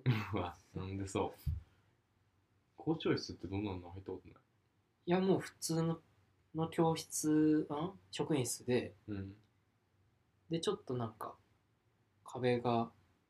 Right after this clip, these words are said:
Speaker 1: 暗めの木の
Speaker 2: あー。
Speaker 1: 壁で。
Speaker 2: なんかお前ドラマに出てくる感じ？
Speaker 1: あ、そうそうそうそうそう。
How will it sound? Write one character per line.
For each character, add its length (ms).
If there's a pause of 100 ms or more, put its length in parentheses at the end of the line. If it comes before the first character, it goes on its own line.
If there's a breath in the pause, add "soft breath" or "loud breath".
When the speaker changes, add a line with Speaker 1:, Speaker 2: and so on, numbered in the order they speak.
(200)
Speaker 1:
暗 260
め 140
の 140
木 160
の 100 (280)
Speaker 2:
あ 380
ー。 40
Speaker 1:
壁 240
で。 140
Speaker 2:
な 40
ん 40
か 40
お 40
前 100
ド 140
ラ 100
マ 120
に 60
出 60
て 80
く 60
る 40
感 140
じ？ 100
Speaker 1:
あ、 160
そ 120
う 40
そ 120
う 40
そ 120
う 40
そ 120
う 40
そ 60
う。 20